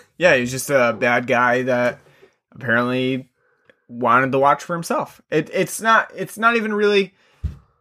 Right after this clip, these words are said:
there's not much to go on for this character because we already know v-, almost from the very beginning that he's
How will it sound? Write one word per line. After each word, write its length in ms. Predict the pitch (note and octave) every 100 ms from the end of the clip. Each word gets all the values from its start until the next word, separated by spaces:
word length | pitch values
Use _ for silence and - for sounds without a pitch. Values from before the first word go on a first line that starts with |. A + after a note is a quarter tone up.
| _
there's 260 | D#3+ F#3+ D#3
not 360 | G#3 A3 G#3+
much 340 | G3 G3+ - -
to 100 | F3
go 300 | C#3+ D#3+ F#3+
on 400 | D3+ B2 A#2+ B2
for 220 | - C#3+
this 200 | C3 C3
character 460 | - D#3+ D#3+ D#3+ C3+
because 840 | B2+ A#2+ C#3 B2+ B2 B2 - - _ _ _ _ _ _ _ _
we 160 | C#3+ D#3+
already 380 | - E3+ F#3+ F3
know 460 | D#3+ F3 D3 C3+ _ _ _
v-, 240 | C3+ B2 C#3+
almost 400 | F#3+ C#4+ C#4 -
from 120 | G#3+
the 80 | F#3
very 220 | E3 F3
beginning 420 | C#3+ A#2+ C#3+ C3
that 180 | A#2 A2+
he's 420 | A#2+ B2 A2 -